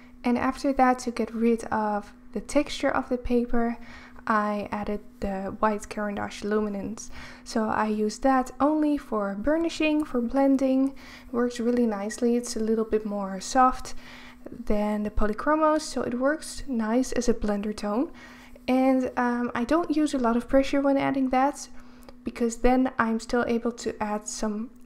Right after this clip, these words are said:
final layers on top of that. So now I'm going in with a nice bright orange and making those darker shadowy parts even more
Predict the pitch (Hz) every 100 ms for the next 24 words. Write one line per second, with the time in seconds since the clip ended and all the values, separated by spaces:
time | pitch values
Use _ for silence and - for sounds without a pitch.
0 | - - 233 233 226 214 208 196 - 202
1 | 185 175 - - - 202 196 - 208 196
2 | - - - - - - - - - -
3 | - - - - - - - - - -
4 | - - - - - - - - - -
5 | 214 196 196 196 202 196 202 208 208 208
6 | 202 - - - - - - 220 214 220
7 | 214 - 226 247 277 - 214 208 226 302
8 | 381 - - - - - - - 247 240
9 | 233 226 285 302 269 240 220 220 - 220
10 | 233 240 226 220 - 214 262 277 277 277
11 | 277 269 - 240 233 233 220 220 220 220
12 | 214